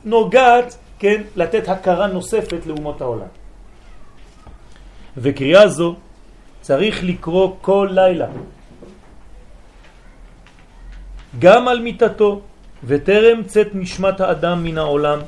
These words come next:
שזה מבטא שלמות האמונה במלכות השם. הקדוש ברוך הוא נמצא כאן,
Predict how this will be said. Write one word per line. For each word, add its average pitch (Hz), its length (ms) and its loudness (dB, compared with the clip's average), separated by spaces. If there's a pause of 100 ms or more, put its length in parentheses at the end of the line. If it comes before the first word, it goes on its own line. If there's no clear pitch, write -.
(560)
שזה 147 400 -6
מבטא 160 420 -2
שלמות 147 500 -6
האמונה 135 420 -4
במלכות 120 480 -10
השם. 110 200 -16 (800)
הקדוש 160 260 -6
ברוך 160 180 -4
הוא 156 100 -10
נמצא 151 360 -2
כאן, 208 300 -4